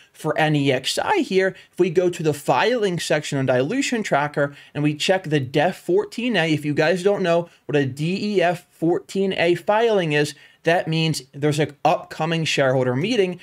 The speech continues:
And if you look into that filing, you'll see what they are holding the meeting for, for shareholders to vote on. And in this case for N E X I,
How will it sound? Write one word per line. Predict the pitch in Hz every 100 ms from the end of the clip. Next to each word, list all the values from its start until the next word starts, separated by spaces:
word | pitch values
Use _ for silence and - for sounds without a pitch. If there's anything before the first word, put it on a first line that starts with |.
| - -
And |
if | 147 143
you | 135
look | 127 151
into | 160 208
that | 262 -
filing, | 170 156 147 147 147 -
you'll | 151 160
see | - - 254 262 240 - _ _
what | 139 180 185 -
they | 151 165
are | 151
holding | 143 156 151 139
the | 127
meeting | 127 160 294 330 240
for, | - 170 165
for | - - 175 196 214
shareholders | - 185 185 175 175 165 151
to | - 156
vote | 131 156 196 -
on. | 135 92 - - - 143
And | 147
in | 143 139 135
this | 277 -
case | - 254 254
for | - -
N | 208
E | 214
X | 208 - 262
I, | 202 127